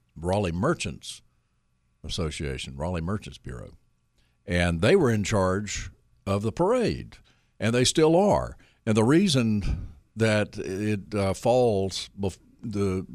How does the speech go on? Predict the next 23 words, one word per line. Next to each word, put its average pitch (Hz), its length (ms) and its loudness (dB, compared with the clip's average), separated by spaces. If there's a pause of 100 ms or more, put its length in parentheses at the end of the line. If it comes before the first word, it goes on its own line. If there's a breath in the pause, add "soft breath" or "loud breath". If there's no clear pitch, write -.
(160)
weekend 104 680 0 (160)
before 117 480 -2
Thanksgiving, 82 880 -6
which - 400 -8
some 107 200 -2
people 85 260 -4
complain 120 400 -8
about, 80 240 -4
is 78 200 -6 (300 soft breath)
because 110 300 0
they, 143 260 2
they, 127 300 0
the, 90 200 -6
the 104 300 0
merchants 123 500 0
in 92 140 -2
Raleigh 131 340 0
felt 123 400 0
that 113 120 -4
it 95 80 -6
was 95 140 -6
better 120 440 -2
to 92 320 -4